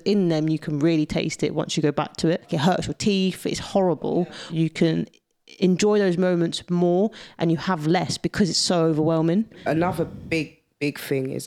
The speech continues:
Speaker 2: alcohol.
Speaker 1: Mm, massive.
Speaker 2: That is
Speaker 1: Stop
Speaker 2: Do you know what I
Speaker 1: drinking the
Speaker 2: mean?
Speaker 1: beers,
Speaker 2: It's
Speaker 1: innit?
Speaker 2: something so, like, detrimental. So everything in this life is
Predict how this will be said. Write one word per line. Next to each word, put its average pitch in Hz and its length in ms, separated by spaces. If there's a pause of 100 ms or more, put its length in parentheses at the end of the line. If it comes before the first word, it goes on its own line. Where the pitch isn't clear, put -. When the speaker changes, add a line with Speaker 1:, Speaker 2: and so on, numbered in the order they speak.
Speaker 2:
alcohol. 123 640
Speaker 1:
Mm, 185 500 (300)
massive. 170 420
Speaker 2:
That 175 360
is 151 500 (1000)
Speaker 1:
Stop - 240
Speaker 2:
Do 262 60
you 262 100
know 233 80
what 220 100
I - 40
Speaker 1:
drinking 233 160
the 262 60
Speaker 2:
mean? 254 100
Speaker 1:
beers, 185 420
Speaker 2:
It's 185 140
Speaker 1:
innit? 160 180
Speaker 2:
something 240 480
so, 254 460 (320)
like, 220 460 (680)
detrimental. 226 1120 (500)
So - 160 (180)
everything 262 420
in 156 60
this 143 200
life 143 340 (140)
is 160 240